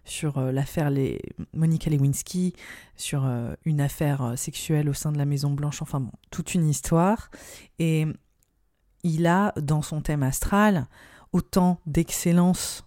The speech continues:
propre à sa volonté de servir et au niveau de cette communication, que aussi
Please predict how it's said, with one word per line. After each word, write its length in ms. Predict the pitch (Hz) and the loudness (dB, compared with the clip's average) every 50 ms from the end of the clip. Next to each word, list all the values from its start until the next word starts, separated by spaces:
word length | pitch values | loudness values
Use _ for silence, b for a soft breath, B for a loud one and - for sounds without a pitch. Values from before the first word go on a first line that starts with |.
| _ _ _ _ _ _ _ _ _ _ _ _ - | _ _ _ _ _ _ _ _ _ _ _ _ -10
propre 580 | - - - 175 175 170 - - - - _ _ _ _ - | -4 0 0 0 2 0 -2 -6 -8 -10 _ _ _ _ -4
à 420 | 147 139 135 135 131 123 113 - - | -2 -2 0 0 -2 -2 -4 -6 -8
sa 140 | - - - | -6 -4 -4
volonté 380 | 147 139 139 139 139 - - 143 | -2 0 0 -2 -2 -4 -6 -8
de 80 | - | -6
servir 800 | - - - 180 156 147 151 151 160 165 175 180 180 170 147 123 B B B B B B B B B _ | -4 -2 2 2 4 4 4 2 2 4 4 6 6 4 4 2 B B B B B B B B B _
et 240 | - 156 147 143 139 - | -2 -2 0 -2 0 0
au 80 | 170 165 | 0 2
niveau 340 | 151 151 139 139 151 165 | 2 2 0 0 0 -2
de 160 | 151 139 - - | -2 -4 -6 -8
cette 320 | - - - - - - | -8 -6 -8 -8 -10 -8
communication, 840 | - - 156 135 131 127 127 131 - 120 135 - - 190 208 220 226 b b b b b _ - | -4 -2 0 0 0 -2 -4 -4 -4 -4 -4 -2 -2 0 0 0 -2 b b b b b _ 0
que 220 | - 196 180 185 - | 2 2 2 2 0
aussi 460 | - 139 120 - - - 202 196 - | -4 -4 -4 -2 -2 -4 -4 -6 -6